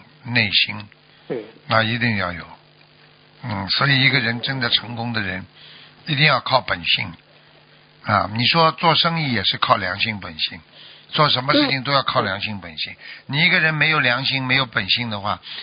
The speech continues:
Speaker 1: 你说谁理你啊？
Speaker 2: 呃，是啊，人家有句话，
Speaker 1: 啊。
Speaker 2: 你的良心是不是招狗吃了呢？
Speaker 1: 嗯，对啊，就是啊，因为没有良心。你看看一个人没有本性，
Speaker 2: 嗯。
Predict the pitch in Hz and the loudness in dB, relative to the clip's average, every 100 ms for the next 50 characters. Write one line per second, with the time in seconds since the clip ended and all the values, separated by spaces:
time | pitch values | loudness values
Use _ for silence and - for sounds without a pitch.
0 | - 123 139 127 135 131 123 117 85 78 | -10 -4 -2 0 0 0 -2 -4 -6 -12
1 | - _ _ _ _ _ _ _ _ _ | -18 _ _ _ _ _ _ _ _ _
2 | _ 262 - 294 - - - - 240 254 | _ -6 -2 -2 -2 -6 -4 2 4 4
3 | 170 185 214 190 180 185 185 208 240 - | 4 2 2 0 0 2 2 2 2 2
4 | 220 202 196 208 208 202 - - 208 180 | 4 4 4 2 0 -2 2 4 4 2
5 | 156 117 110 139 131 127 127 123 127 - | 0 -8 -6 0 2 2 0 -6 -8 -6
6 | 101 98 113 135 143 127 151 139 95 - | -6 -6 -4 -4 -4 -4 -2 -4 -6 -10
7 | 87 - - - _ - - - - - | -10 -12 -14 -20 _ -20 -20 -20 -20 -20
8 | - - 110 101 117 120 113 110 117 123 | -18 -12 -10 -4 -2 2 2 2 2 2
9 | 113 113 113 123 117 101 87 - 127 | 2 2 0 0 0 -2 -2 -4 -4